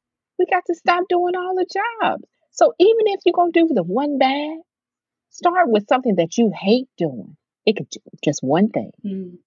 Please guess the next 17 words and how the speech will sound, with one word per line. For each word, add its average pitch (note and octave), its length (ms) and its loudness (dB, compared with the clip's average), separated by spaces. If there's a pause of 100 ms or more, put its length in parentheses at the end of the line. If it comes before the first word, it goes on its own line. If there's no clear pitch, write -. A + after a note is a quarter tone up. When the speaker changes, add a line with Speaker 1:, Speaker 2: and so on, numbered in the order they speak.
(100)
Speaker 1:
right? D#3 320 0 (480)
From C#3+ 180 -4
now F3+ 320 2
on, A3 480 0 (500)
I'm F3+ 120 -2
gonna C#3 160 -2
have E3+ 280 -2
somebody F3+ 300 -2
come F#3 260 -4
in F#3 220 -2
and C3+ 180 -8
deep G3+ 280 2
clean F3+ 340 -4
my E3 180 -6
bathrooms C3 960 -10 (440)
every C#3+ 340 4
week. A#2+ 200 -10